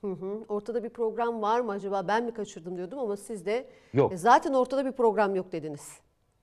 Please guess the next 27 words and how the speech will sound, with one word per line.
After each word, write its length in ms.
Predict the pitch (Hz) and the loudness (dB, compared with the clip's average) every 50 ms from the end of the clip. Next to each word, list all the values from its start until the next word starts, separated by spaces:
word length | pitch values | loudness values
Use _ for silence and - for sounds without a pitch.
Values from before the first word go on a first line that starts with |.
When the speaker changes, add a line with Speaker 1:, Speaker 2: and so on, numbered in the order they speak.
| _ _ _ _ _ _ _ - | _ _ _ _ _ _ _ -4
Speaker 1:
Ama 320 | 185 185 185 185 - - - - - | -2 0 0 0 0 -2 -6 -6 -4
üst 80 | - | -2
Speaker 2:
Yok, 140 | - - - | -2 -2 -2
Speaker 1:
üste 180 | 226 - - 226 | -2 0 2 4
Speaker 2:
maalesef 180 | - 220 214 | 6 6 6
Speaker 1:
gelen, 240 | 220 220 226 233 233 | 6 6 4 2 0
Speaker 2:
yok. 100 | - - - _ _ _ _ _ _ _ _ _ _ - 185 | -4 -10 -14 _ _ _ _ _ _ _ _ _ _ -8 -4
Speaker 1:
e, 260 | 190 185 185 175 - - - | -2 -2 -2 -4 -2 0 4
artışlar, 680 | 202 196 202 196 202 - 214 - - - 214 214 214 | 4 4 4 2 -2 -6 -6 -4 0 2 4 4 4
zamlar, 580 | 214 185 180 220 214 208 208 214 214 214 214 185 165 - - | 2 2 0 0 0 2 2 4 4 4 4 2 0 -4 -6
ya 140 | 175 170 160 160 165 160 | -6 -6 -6 -8 -10 -8
biz 300 | 196 214 196 - - - - | -6 -6 -6 -8 -12 -18 -18
şunu 340 | - - - - 202 233 | -14 -14 -10 -8 -6 -4
anlıyoruz, 800 | 294 403 392 339 262 214 196 185 196 269 359 - - - - - | -2 0 0 2 2 2 2 2 2 -2 -2 -6 -14 -20 -12 -10
ya 80 | - 175 - | -8 -8 -6
önümüzdeki 560 | 180 180 190 202 214 208 190 226 220 226 262 | -4 -4 -4 -4 -4 -2 0 -2 -2 -2 -4
günlerde, 560 | 214 233 240 240 240 247 247 254 254 220 247 349 415 440 - - _ _ _ _ _ _ _ _ _ _ _ _ _ - | -6 -4 0 2 4 6 6 6 4 4 2 0 -2 -4 -6 -14 _ _ _ _ _ _ _ _ _ _ _ _ _ -6
e, 320 | 185 185 175 175 170 165 - | -4 -2 -2 -2 -2 -4 -4
Çetin 360 | - - 202 - 311 311 302 | -4 -6 -4 -2 -2 4 6
Bey 160 | 262 226 190 | 8 8 8
değil 120 | 226 349 571 | 6 2 2
mi, 80 | 440 | 2
yeni 200 | 262 254 254 254 | 4 4 4 6
zamlar 480 | 220 240 247 240 240 233 226 220 208 214 | 8 8 8 8 8 8 6 4 4 2
da 80 | 302 | 0
gelecek. 640 | 466 - 480 494 480 427 330 302 180 - - - - _ _ _ _ _ _ _ _ _ _ _ _ _ _ _ _ _ _ _ _ _ - | 2 4 6 6 6 6 6 4 0 0 -4 -14 -20 _ _ _ _ _ _ _ _ _ _ _ _ _ _ _ _ _ _ _ _ _ -10
Speaker 2:
Kaçınılmaz. 720 | - 104 - - 139 143 156 165 127 78 - - - _ | -8 -6 -4 -2 -2 0 0 0 0 -2 -4 -8 -18 _